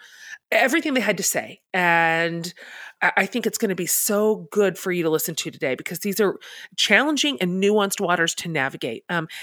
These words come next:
and so I just want you to know I have not done this perfectly. And I know that. And for any pain that I caused my community, I am so sorry. And that is literally the last thing on this earth I wanna do. And what's frustrating is I know I'm gonna continue to not do this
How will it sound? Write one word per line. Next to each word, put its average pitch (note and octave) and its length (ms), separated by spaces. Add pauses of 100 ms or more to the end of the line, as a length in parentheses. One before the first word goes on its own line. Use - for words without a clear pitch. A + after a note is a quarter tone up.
and G3+ 120
so A#3+ 100
I A3 60
just B3+ 220
want - 140
you G#3+ 60
to A3 80
know F3 300 (240)
I G#3+ 80
have - 340
not F3 400
done D#3+ 160
this C3+ 140
perfectly. - 600 (360)
And F#3+ 100
I G3 80
know F#3 320
that. E3 240
And F3+ 100
for G3+ 220
any - 260
pain F3 600
that F#3+ 140
I F3+ 80
caused D#3+ 520
my D#3+ 200
community, C#3 580
I G3 140
am G#3 140
so F3 200
sorry. C3+ 580
And E3 360 (520)
that A3 140
is C4 180
literally C4 580
the A#3 120
last D#3+ 360
thing F3+ 120
on C#3+ 140
this C#3+ 180
earth C3 180
I C3+ 60
wanna B2+ 240
do. G2 200 (1200)
And G3+ 220
what's G3+ 220
frustrating B3 440
is F3+ 160
I E3+ 60
know F3 180
I'm E3+ 80
gonna E3 160
continue E3 540
to C#3+ 40
not C#3 200
do D#3 100
this - 280